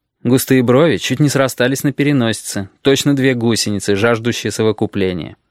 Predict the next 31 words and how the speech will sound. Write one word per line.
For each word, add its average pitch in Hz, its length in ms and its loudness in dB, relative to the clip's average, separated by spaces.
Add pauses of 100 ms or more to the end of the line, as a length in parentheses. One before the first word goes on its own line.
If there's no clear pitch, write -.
(280)
В - 60 -14
школе 202 300 2
учился 113 480 2
отлично, 147 640 -2
хотя 170 300 -2
и 196 40 0
не 117 120 2
по 92 140 -2
всем 123 260 -2
предметам. 95 640 -2 (260)
Особенно 151 540 2
плохо 117 340 2
давалась 95 480 0
ему 101 140 -4
физкультура. 95 720 -4 (720)
В - 80 -10
своём 135 340 2
породистом 139 540 0
семействе - 640 -2 (420)
он 151 120 2
всегда 131 520 2
был 175 160 0
паршивой 123 640 0
овцой, - 440 -4 (320)
фальшивой 170 500 2
нотой, 170 320 0
что - 220 -2
нарушает 117 540 0
гармонию 113 480 0
в - 40 -10
хоре. 98 360 -2